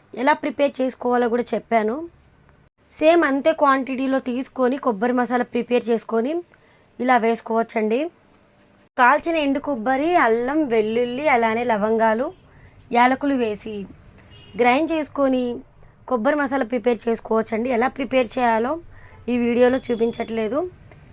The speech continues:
చెప్పాను కదా అంతకుముందు వీడియోలో అయితే ఒకసారి మీరు చెక్ చేయొచ్చు. ఇలా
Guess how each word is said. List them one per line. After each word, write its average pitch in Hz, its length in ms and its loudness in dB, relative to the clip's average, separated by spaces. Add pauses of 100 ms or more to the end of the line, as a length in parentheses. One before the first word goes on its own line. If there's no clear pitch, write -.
(220)
చెప్పాను 254 380 0
కదా 240 240 2
అంతకుముందు 233 460 0
వీడియోలో 220 320 4
అయితే 208 220 0
ఒకసారి 220 380 -2
మీరు 214 180 -2
చెక్ 196 200 -10
చేయొచ్చు. 214 400 -6 (1300)
ఇలా 320 180 6